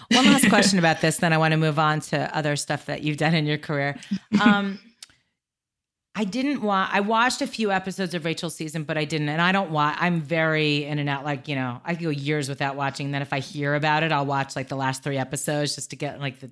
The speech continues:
Speaker 1: the last rose and all that stuff.
Speaker 2: Yeah.
Speaker 1: Um, final rose. So I'm a, not a consistent watcher, but, um,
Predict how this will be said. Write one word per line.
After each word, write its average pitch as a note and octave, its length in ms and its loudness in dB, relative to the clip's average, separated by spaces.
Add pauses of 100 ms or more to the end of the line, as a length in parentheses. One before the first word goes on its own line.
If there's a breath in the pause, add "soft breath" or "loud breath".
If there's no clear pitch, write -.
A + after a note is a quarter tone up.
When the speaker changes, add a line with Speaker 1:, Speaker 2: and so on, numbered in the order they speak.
Speaker 1:
the C3 120 -10
last C3+ 340 -6
rose C3+ 280 -4
and C3+ 80 -4
all C3 100 -6
that B2+ 180 -8
stuff. C3+ 320 -8 (320 loud breath)
Speaker 2:
Yeah. E3 460 4
Speaker 1:
Um, D#3 80 0
final D3 340 0
rose. C#3+ 240 -2 (320 loud breath)
So F#3+ 320 2
I'm F3 240 2
a, F3+ 60 4
not F3 180 4
a F3+ 40 0
consistent E3+ 500 -2
watcher, D#3+ 540 -2
but, F3 460 0 (160)
um, E3+ 540 0